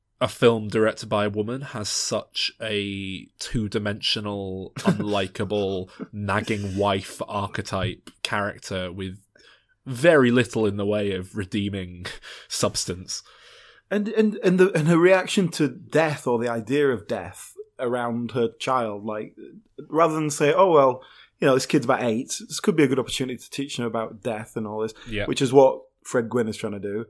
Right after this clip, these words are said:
Speaker 2: Just really, like, scared of the idea, and obviously that's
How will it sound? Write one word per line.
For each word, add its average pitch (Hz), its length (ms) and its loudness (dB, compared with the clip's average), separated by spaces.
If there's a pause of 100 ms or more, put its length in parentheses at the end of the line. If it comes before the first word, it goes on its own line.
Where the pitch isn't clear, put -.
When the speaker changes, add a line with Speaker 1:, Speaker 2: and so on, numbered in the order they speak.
(640)
Speaker 2:
Just 180 160 2
really, 175 280 10
like, 135 320 6
scared 135 520 2
of 107 260 -4
the 123 160 -4
idea, 120 400 -2
and 117 140 -6 (240)
obviously 226 320 4
that's - 480 2